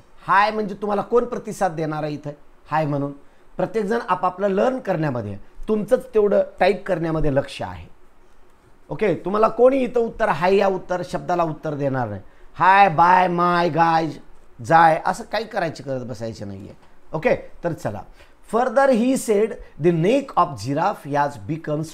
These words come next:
too long. जिराफाची मान का लांब झाली हे पहा, इथं अशा स्वरूपाचा हा जिराफ तुम्हाला दिलेला आहे.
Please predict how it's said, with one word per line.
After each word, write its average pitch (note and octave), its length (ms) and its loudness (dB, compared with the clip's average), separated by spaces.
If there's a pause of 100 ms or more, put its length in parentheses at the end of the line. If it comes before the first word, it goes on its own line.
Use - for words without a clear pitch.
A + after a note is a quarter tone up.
too F3+ 80 -4
long. A2+ 220 -6 (1300)
जिराफाची D3+ 560 0
मान E3 300 -2 (400)
का F#3+ 220 4
लांब G#3 340 6
झाली E3 400 2 (200)
हे F#3+ 60 -2
पहा, F3+ 240 -2 (100)
इथं D3+ 200 -4 (100)
अशा D#3+ 220 -6
स्वरूपाचा C#3+ 520 -8
हा C#3 140 -8
जिराफ D3+ 340 -6 (120)
तुम्हाला B2 280 -8
दिलेला G2+ 360 -12
आहे. - 180 -20